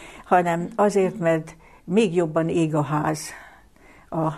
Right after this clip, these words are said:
lelki egészség területén talán, de még egyszer hangsúlyozom, hogy kettő összefügg. Ugye a jó magyar közmondás is azt mondja, hogy épp testben, épp lélek,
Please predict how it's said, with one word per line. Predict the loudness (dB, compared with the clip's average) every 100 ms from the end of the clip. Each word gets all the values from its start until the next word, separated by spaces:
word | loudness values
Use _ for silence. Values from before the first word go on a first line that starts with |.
| -6
lelki | 0 2 2 -2 -2
egészség | -2 -2 -2 -4 -2
területén | -2 0 0 -4 -4 -4 0
talán, | 0 2 2 2 0 -4 -14
de | 2 4
még | 4 2 0
egyszer | -4 -4
hangsúlyozom, | -4 -4 -6 -8 -6
hogy | -6
kettő | -4 -6 -2 -4
összefügg. | -4 -8 -8 -8 -10 -12 -20 -20 -14 -2
Ugye | 4 4
a | 6
jó | 6 4
magyar | 2 0 -2
közmondás | -2 -6 -4 -2 -2 -2
is | -4
azt | -4 -4
mondja, | -2 -2
hogy | 0
épp | 0 0
testben, | -4 -4 -4 -6 -2
épp | -4 -2
lélek, | 0 2 2